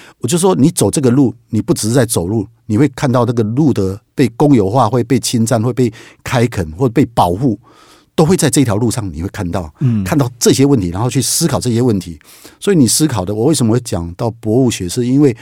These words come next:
Speaker 1: 它这里面有涉及到太多太多，呃，这些我们的整个，呃，民主自由、社会法治的东西，都会在这些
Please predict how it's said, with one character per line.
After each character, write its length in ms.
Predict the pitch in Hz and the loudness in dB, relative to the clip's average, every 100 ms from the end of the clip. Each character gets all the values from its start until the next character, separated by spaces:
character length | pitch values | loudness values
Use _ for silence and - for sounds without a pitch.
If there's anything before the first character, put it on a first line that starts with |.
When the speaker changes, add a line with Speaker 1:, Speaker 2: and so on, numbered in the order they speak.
| - - | -12 -20
Speaker 1:
它 100 | - | -12
这 100 | 135 143 | -6 -4
里 100 | 104 | -2
面 120 | 139 | -2
有 120 | 90 | -2
涉 260 | - - 151 | -4 -2 -2
及 140 | - | -4
到 160 | 101 110 | -4 -6
太 200 | - - | -8 -8
多 140 | 110 110 | -6 -6
太 140 | 113 | -6
多， 280 | 107 101 107 _ _ _ _ _ _ | -6 -6 -8 _ _ _ _ _ _
呃， 340 | - 90 85 85 _ _ _ | -16 -16 -16 -20 _ _ _
这 120 | - | 0
些 360 | 110 117 110 117 _ _ - - | 2 2 2 0 _ _ -20 -10
我 160 | 92 | -6
们 80 | 92 | -4
的 160 | 104 95 | -2 -4
整 160 | 92 82 | -6 -6
个， 360 | 90 92 90 95 - | -6 -6 -8 -14 -18
呃， 80 | - - - 107 | -18 -18 -16 -4
民 180 | 107 | 0
主 160 | - 92 | 0 -2
自 240 | - 143 117 | -2 0 0
由、 260 | 80 80 - _ _ _ | -2 -10 -16 _ _ _
社 180 | - 151 | -4 2
会 160 | 127 113 | 2 2
法 220 | 113 - | -2 -4
治 140 | - | -2
的 100 | 110 | -2
东 160 | 92 98 | -2 -4
西， 200 | 98 87 _ _ _ _ | -4 -8 _ _ _ _
都 100 | 147 | 2
会 120 | 147 | 2
在 160 | 135 117 | 0 -2
这 120 | 117 | -2
些 360 | 101 104 113 | -2 -2 -4